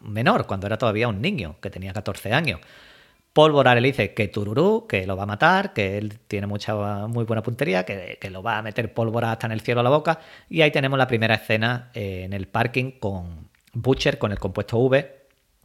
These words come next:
de este tiroteo. Me ha gustado mucho, es muy, muy, muy, muy buena la escena. Y aquí vemos que él, en la primera no tenía el compuesto V, la segunda sí tenía el compuesto V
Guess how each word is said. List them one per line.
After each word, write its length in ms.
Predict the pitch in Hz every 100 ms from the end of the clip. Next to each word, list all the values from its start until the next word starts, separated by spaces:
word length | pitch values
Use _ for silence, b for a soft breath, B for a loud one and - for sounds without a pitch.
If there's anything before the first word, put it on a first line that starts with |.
| _
de 140 | 123 120
este 160 | 120
tiroteo. 440 | 110 107 107 131 131
Me 100 | 104
ha 20 |
gustado 260 | 92 101
mucho, 320 | 92 131 - 123
es 60 |
muy, 120 | 101
muy, 300 | 98 101 95 -
muy, 220 | 110 117
muy 160 | 110 110
buena 240 | 104 104
la 60 | 104
escena. 340 | - 139 139 B B B B B
Y 140 | - 160
aquí 480 | 160 160 156 165 -
vemos 300 | 127 123 131
que 560 | 127 110 104 101 98
él, 880 | 110 110 - 120 110 98 92 85 87 -
en 120 | 123
la 100 | 120
primera 460 | 120 110 143 113
no 140 | 107 117
tenía 200 | 123 123
el 80 | 123
compuesto 380 | 123 127 139
V, 260 | 147 165 170
la 120 | 117
segunda 420 | - 90 104 101
sí 160 | - 131
tenía 200 | 107 95
el 60 | 101
compuesto 400 | 104 117 - 139
V 240 | 147 156